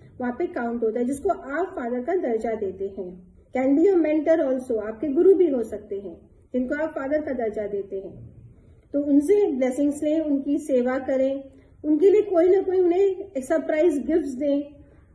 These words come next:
जो वो सोच नहीं रहे हों वैसा कुछ उनके संग करें। ऐसा कुछ जैसा आप करेंगे suddenly, तो उनके मन से आपके लिए दुआ निकलेगी। That is what you need and आपका वन number activate हो जाएगा Easiest वे।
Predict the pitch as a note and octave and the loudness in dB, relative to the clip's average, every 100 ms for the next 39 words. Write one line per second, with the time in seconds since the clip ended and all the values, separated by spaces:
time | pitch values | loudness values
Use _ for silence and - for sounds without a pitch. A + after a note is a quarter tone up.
0 | - _ _ _ B3+ F4+ F#4+ G#4 F#4+ D#4 | -20 _ _ _ -2 4 4 4 2 2
1 | D#4+ E4 F#4+ F4+ E4 F#4 F4+ F4+ C#4+ D4 | 2 2 4 6 4 4 4 2 0 0
2 | E4 E4+ F4 D#4 D4+ D#4+ D4+ B3+ C#4+ C#4+ | 0 0 0 0 0 -2 -2 -2 0 0
3 | C4+ C4+ C#4 C#4 - _ _ _ - C4 | 2 0 -2 -12 -20 _ _ _ -10 -6
4 | C#4 F4+ F#4+ D#4+ D#4 D#4+ D#4 C4+ C4 C#4+ | -4 -2 0 0 0 0 -2 2 4 4
5 | E4 E4+ D4 D#4 F#4+ G4 D4+ E4+ D4+ C4 | 2 -2 0 4 4 2 0 0 0 0
6 | C#4 - E4+ G4+ B3 B3 - C#4+ G4 D4 | -2 -2 -2 -2 -2 -8 -4 0 0 0
7 | G#3 F#3 F3+ - F3+ F3+ - _ _ _ | -6 -6 -10 -12 -14 -16 -20 _ _ _
8 | _ _ _ - A#3 A#3+ E4+ D4+ A#3 C#4+ | _ _ _ -8 -6 -2 -4 -4 -4 -2
9 | E4 A#3 G3 A3+ A3+ A3 C#4+ A#3 B3+ B3+ | 0 0 -2 -4 -6 -4 -4 -4 -4 -4
10 | A3 C4+ B3 A#3 - G3 E3+ - F3+ - | -4 -6 -6 -8 -8 -8 -8 -12 -16 -16
11 | - - - _ _ _ - D#4+ D#4+ E4 | -20 -20 -20 _ _ _ -2 4 4 4
12 | D#4 - F#3+ - | 2 -4 -12 -14